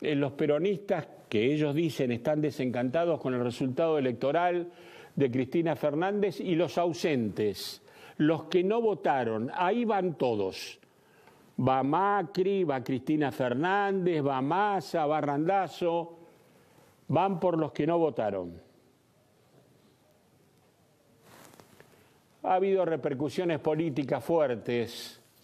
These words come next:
por la mala votación del peronismo, lo que quedó del peronismo. De eso vamos a hablar en un ratito.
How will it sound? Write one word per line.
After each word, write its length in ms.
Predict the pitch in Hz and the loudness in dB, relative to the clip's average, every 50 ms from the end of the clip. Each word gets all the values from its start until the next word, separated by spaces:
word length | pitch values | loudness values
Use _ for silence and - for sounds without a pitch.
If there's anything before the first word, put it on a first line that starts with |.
| _ _ _ _ _ _ _ _ _ - - - - - - - - - _ _ _ _ _ _ - - - - - - - _ _ _ _ _ _ _ - - _ _ _ _ _ _ _ _ _ _ _ _ _ _ _ _ _ _ _ _ _ _ _ _ _ _ _ _ _ _ _ | _ _ _ _ _ _ _ _ _ -20 -20 -20 -20 -20 -20 -20 -20 -20 _ _ _ _ _ _ -20 -20 -20 -20 -20 -20 -20 _ _ _ _ _ _ _ -20 -20 _ _ _ _ _ _ _ _ _ _ _ _ _ _ _ _ _ _ _ _ _ _ _ _ _ _ _ _ _ _ _
por 160 | - 127 123 | 0 0 2
la 180 | 120 120 120 127 | 2 2 2 2
mala 220 | 147 156 156 147 | 2 2 2 2
votación 580 | 139 131 123 104 131 120 117 - 156 151 147 143 | 2 0 0 -2 -2 -4 -2 0 0 2 2 2
del 180 | 139 131 113 - | 2 0 0 0
peronismo, 720 | 135 120 117 117 127 147 147 123 - - 139 127 123 117 | 0 0 2 2 2 2 0 -2 -2 -2 0 0 2 2
lo 160 | 113 117 107 | 2 0 0
que 100 | 107 110 | -2 -2
quedó 280 | 98 120 117 123 127 123 | -2 0 0 2 2 2
del 100 | 120 107 | 0 0
peronismo. 580 | 120 117 110 110 110 107 95 85 98 101 113 | -2 -2 0 0 -2 -2 -4 -4 -4 -2 0
De 120 | 127 156 175 | 2 2 0
eso 240 | 147 - - 143 143 | 0 0 0 2 2
vamos 340 | 139 135 135 127 117 - | 2 2 0 -2 -2 -2
a 40 | 131 | -2
hablar 200 | 120 127 131 131 127 | 0 0 0 0 0
en 60 | 123 | 0
un 120 | 120 117 | 0 0
ratito. 600 | 117 113 104 - 117 107 92 - 98 98 - - | 0 -2 -2 -2 -2 -2 -2 -2 -4 -4 -6 -8